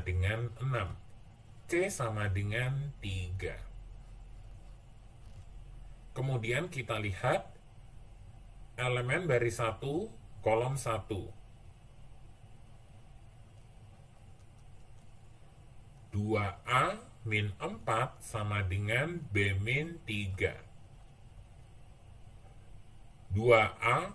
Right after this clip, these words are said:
min empat sama dengan satu min tiga. Dua A sama dengan min dua plus empat. Dua A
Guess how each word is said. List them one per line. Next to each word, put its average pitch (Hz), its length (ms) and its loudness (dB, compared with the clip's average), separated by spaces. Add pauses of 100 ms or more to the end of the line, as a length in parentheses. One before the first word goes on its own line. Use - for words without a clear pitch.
min 113 320 2
empat 110 640 2
sama 104 380 2
dengan 104 580 2 (320)
satu 110 560 2
min 151 460 0
tiga. 98 580 2 (1600)
Dua 92 480 6
A 147 320 6
sama 101 400 2
dengan 92 560 4 (960)
min 117 320 0
dua 107 560 2 (1600)
plus 117 480 2
empat. 117 560 0 (1400)
Dua 98 480 6
A 151 320 4